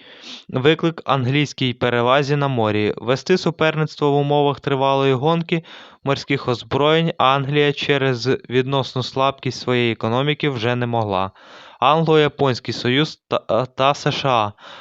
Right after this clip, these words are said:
Англії довелося піти назустріч американським вимогам і в питанні щодо англійського англо-японського союзу. Маючи на початку сторіччя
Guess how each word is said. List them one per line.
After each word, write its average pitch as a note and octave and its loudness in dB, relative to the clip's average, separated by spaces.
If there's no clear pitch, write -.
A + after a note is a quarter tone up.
Англії F3+ 2
довелося D3+ 2
піти D3 0
назустріч C#3+ 0
американським B2+ -2
вимогам D3 0
і C#3+ 0
в A#2+ -10
питанні C3+ 0
щодо C3 -2
англійського B2 -2
англо-японського C3+ 2
союзу. A#2 0
Маючи D#3 0
на D3 0
початку C#3 -4
сторіччя - 0